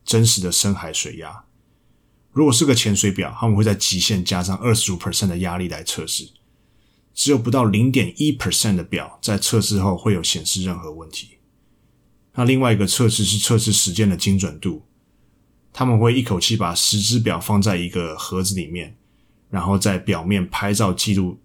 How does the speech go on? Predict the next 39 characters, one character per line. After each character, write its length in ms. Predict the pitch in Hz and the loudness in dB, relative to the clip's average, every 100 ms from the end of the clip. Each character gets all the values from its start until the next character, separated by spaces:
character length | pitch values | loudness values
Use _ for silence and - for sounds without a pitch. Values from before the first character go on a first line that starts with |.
| _ | _
现 260 | - 120 98 | -2 0 2
在 140 | 92 | 0
的 80 | 82 | -2
时 220 | - 78 | -4 -4
间， 280 | - 78 82 _ _ _ _ _ _ _ | -8 -12 -14 _ _ _ _ _ _ _
之 180 | - 113 | -4 2
后 80 | 123 | 2
把 180 | 117 87 | 2 0
这 140 | 117 | 2
个 100 | 104 | 2
整 200 | 90 95 | 2 -2
个 100 | 87 | -4
盒 240 | - 95 95 | -6 -4 -2
子 100 | 98 | -2
放 220 | - 107 | 0 2
在 100 | 90 | 2
机 200 | - 120 | 0 0
器 120 | 117 | 0
上， 220 | 117 107 | 2 2
开 220 | 95 107 | 0 0
始 180 | 107 98 | 0 -2
以 100 | 95 | -2
不 440 | 113 107 95 - 139 | -2 -2 -2 0 0
同 160 | 107 | 2
的 80 | 87 | 2
角 240 | 82 90 85 | -2 -4 -2
度 220 | 98 87 | -4 -2
持 180 | - 95 | -2 -2
续 140 | 117 | -2
的 100 | 95 | -2
旋 240 | 82 85 85 | -2 -4 -6
转。 280 | 90 - _ _ _ _ _ _ | -8 -10 _ _ _ _ _ _
二 200 | - 170 | 0 2
十 40 | 123 | 4
四 180 | 151 | 4
小 220 | 139 98 85 | 2 2 -2
时 140 | 95 | -4
之 180 | - 92 | -2 0
后 320 | 95 82 - | 0 -2 -8